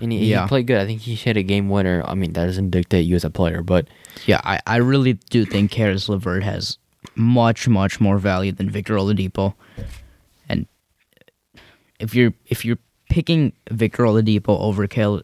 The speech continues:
Speaker 2: Caris LeVert to trade him away for nothing, then they did their job perfectly.
Speaker 1: Yeah.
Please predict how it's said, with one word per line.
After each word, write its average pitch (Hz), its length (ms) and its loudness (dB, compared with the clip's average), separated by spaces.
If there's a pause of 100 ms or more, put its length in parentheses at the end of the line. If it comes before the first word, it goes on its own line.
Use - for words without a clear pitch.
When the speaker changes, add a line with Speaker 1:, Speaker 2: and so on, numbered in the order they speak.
(120)
Speaker 2:
Caris 120 320 0
LeVert 101 300 0
to - 80 -10
trade 113 300 0
him 107 120 4
away 98 160 0
for 101 180 -2
nothing, 95 440 -2 (1000)
then 95 540 -2 (240)
they - 800 -4
did 90 200 2
their 98 120 -8
job 90 300 4
perfectly. 92 460 -8 (1600)
Speaker 1:
Yeah. 104 240 2